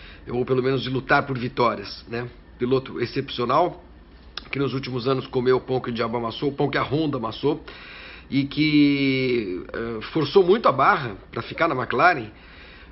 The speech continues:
eh, por uma troca de, de motor, né?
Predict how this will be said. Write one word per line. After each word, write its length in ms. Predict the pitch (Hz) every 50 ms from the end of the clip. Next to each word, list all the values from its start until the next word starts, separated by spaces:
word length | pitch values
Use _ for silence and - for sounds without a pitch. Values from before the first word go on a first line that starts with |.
| - - - -
eh, 880 | - 139 151 151 151 151 151 151 151 147 147 147 143 143 139 131 127 127 - - -
por 120 | 160 170
uma 160 | 175 190 190
troca 360 | 185 165 156 165 170 175 196
de, 680 | 175 151 160 185 202 202 202 196 190 180 165 151 143 127
de 100 | 117 120
motor, 440 | 131 185 208 202 - 156 139 123 - - - - - -
né? 280 | 117 120 131 139 147